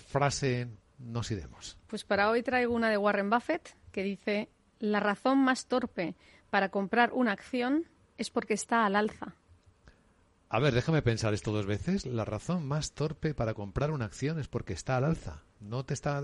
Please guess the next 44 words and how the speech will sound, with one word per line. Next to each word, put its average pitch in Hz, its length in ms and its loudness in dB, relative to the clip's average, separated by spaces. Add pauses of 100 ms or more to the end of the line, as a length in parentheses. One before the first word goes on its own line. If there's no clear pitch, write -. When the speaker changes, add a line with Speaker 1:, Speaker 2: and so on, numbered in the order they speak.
Speaker 1:
enseñando 127 380 -2
la 123 100 2
tendencia 127 460 -2
que 120 80 -4
a - 20 -2
lo 107 80 -6
mejor 113 280 -6
eso 110 220 -10
va? 104 300 -10 (340)
Speaker 2:
Eso 262 280 0
para 247 200 4
los 196 160 0
técnicos, 277 680 0 (200)
sí, 269 260 0
pero 190 240 4
Warren 208 260 4
Buffett 247 280 4
no 247 80 4
es 247 100 -2
un, 233 300 2
no 214 160 2
es - 160 -2
un 233 180 8 (380)
inversor 214 560 6
de 214 80 6
análisis 208 420 4
técnico, 269 400 6
es 196 140 2
un 254 80 6
fundamental. 190 640 2 (420)
Entonces, 196 260 0
no 196 140 4
es 208 80 -2
que - 80 -4
esté 247 180 2
al 202 80 4
alza, 226 340 4
es 180 120 -2
que 185 160 0
va 262 160 8
a 277 60 4
continuar 190 500 2
al 175 80 4
alza, 175 340 2